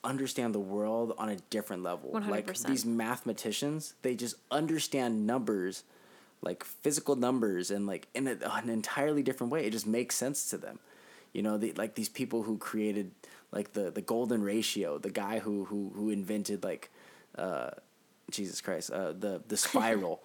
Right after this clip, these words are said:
Speaker 2: <laughs>
Speaker 1: the, you, do you know what I'm talking about? Oh, Jesus
Speaker 2: Um,
Speaker 1: Christ.
Speaker 2: which
Speaker 1: Oh, I
Speaker 2: one?
Speaker 1: can, I, I always, I'm always just like, I can't, I can't ever, um,
Speaker 2: Wait, what are you, what are you talking about?
Speaker 1: Oh my goodness.
Speaker 2: <laughs>
Speaker 1: Uh, the golden ratio,
Speaker 2: Oh, yeah, yeah, yeah.
Speaker 1: um, is the,
Speaker 2: Mm-hmm.
Speaker 1: uh,
Speaker 2: Yep.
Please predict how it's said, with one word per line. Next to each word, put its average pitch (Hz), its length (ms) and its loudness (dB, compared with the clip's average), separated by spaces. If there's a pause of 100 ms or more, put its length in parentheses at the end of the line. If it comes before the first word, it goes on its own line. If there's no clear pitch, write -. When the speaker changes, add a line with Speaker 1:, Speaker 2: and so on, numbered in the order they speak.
Speaker 2:
<laughs> - 100 -18
Speaker 1:
the, 95 480 0 (320)
you, 107 200 -2
do 110 160 -6
you 104 40 -2
know 104 80 2
what 104 60 2
I'm 101 60 -2
talking 104 200 -2
about? 101 340 -2
Oh, - 180 4
Jesus 180 300 0
Speaker 2:
Um, 202 60 -6
Speaker 1:
Christ. - 300 0 (280)
Speaker 2:
which 220 160 -8
Speaker 1:
Oh, 113 200 6
I 226 100 2
Speaker 2:
one? 220 100 4
Speaker 1:
can, 143 280 2
I, 113 140 4
I 98 160 6
always, 139 260 6
I'm 113 220 2
always 107 300 4
just 98 160 -4
like, - 140 -2
I 95 80 -2
can't, - 340 -6
I - 60 -8
can't 95 200 -6
ever, 90 360 -2
um, 69 180 -6
Speaker 2:
Wait, - 160 -6
what 196 140 -10
are - 20 -8
you, 208 140 -8
what - 160 -20
are - 0 -
you 220 60 -10
talking 220 280 -14
about? 226 460 -10
Speaker 1:
Oh 185 40 0
my 185 100 -4
goodness. - 440 -6 (160)
Speaker 2:
<laughs> 240 140 0 (340)
Speaker 1:
Uh, 110 220 4
the 113 160 4
golden 143 440 6
ratio, 101 680 2
Speaker 2:
Oh, 359 80 6
yeah, 381 140 6
yeah, 339 280 2
yeah. 233 100 4
Speaker 1:
um, 107 320 0
is 110 340 2
the, 104 200 2
Speaker 2:
Mm-hmm. 233 260 2
Speaker 1:
uh, - 200 -4 (180)
Speaker 2:
Yep. - 180 -4